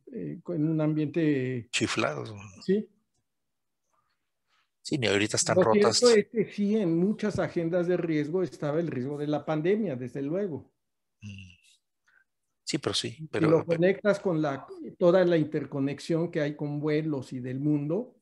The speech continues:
Speaker 2: Sí, sí, sí, sin lo logística,
Speaker 1: no, no
Speaker 2: este
Speaker 1: es tampoco una,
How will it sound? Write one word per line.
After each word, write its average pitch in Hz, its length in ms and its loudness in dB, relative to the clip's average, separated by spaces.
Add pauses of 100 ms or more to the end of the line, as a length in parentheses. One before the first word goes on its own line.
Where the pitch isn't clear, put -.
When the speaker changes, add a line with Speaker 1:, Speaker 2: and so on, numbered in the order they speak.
(160)
Speaker 2:
Sí, - 180 -4
sí, - 160 -2
sí, 101 260 -6 (140)
sin 110 240 -6
lo 104 100 4
logística, 104 1000 0
Speaker 1:
no, 92 80 -2
no 95 40 -2
Speaker 2:
este 180 520 0
Speaker 1:
es 185 60 -2 (160)
tampoco 160 360 -8
una, 160 540 -6